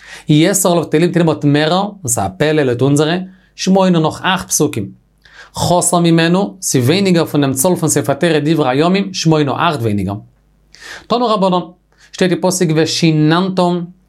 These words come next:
שיהיו דברי תורה מחודדים בפיך. זאגט רש"י, חזור עליהם, ובדוק בהם, כמו שיננתם, מיט ביידע טייטשן. ספר חזרה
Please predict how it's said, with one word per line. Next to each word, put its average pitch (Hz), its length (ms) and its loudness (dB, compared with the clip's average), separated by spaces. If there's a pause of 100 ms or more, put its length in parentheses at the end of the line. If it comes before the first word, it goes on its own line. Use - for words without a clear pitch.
(140)
שיהיו 160 280 2
דברי 143 280 4
תורה 175 300 2
מחודדים 160 960 2
בפיך. 160 380 0 (580)
זאגט 151 280 0
רש"י, 175 560 0
חזור 151 540 0
עליהם, 165 680 2 (460)
ובדוק 160 600 4
בהם, 180 280 2
כמו 131 180 0
שיננתם, 156 540 0
מיט 135 100 0
ביידע 165 240 2
טייטשן. 123 420 -4 (320)
ספר 175 420 -2
חזרה 160 460 0